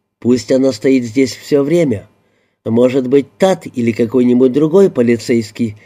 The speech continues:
захочет вдруг проверить, дома ли я или катаюсь по просёлочным дорогам. Ведь я был уверен, что полиция ещё следила за мной. Было одиннадцать.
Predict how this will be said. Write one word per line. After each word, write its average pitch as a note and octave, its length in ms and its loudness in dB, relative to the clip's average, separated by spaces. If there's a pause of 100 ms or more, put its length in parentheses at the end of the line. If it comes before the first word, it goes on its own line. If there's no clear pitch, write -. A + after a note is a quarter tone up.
(180)
захочет A#2 600 0
вдруг B2 340 -2
проверить, D3+ 600 0 (220)
дома A2+ 360 2
ли A#2+ 120 2
я A#2+ 200 2
или B2 280 -2
катаюсь A#2 520 -2
по C3+ 120 -2
просёлочным B2 800 -4
дорогам. C#3+ 500 -4 (760)
Ведь A2+ 280 0
я A#2+ 240 4
был C#3 320 2
уверен, D3+ 460 2
что G#2+ 240 -6
полиция A2+ 460 -2
ещё B2 340 0
следила C#3+ 560 0
за A2 160 -4
мной. A2+ 320 -4 (1040)
Было A#2 440 2
одиннадцать. C3+ 880 -2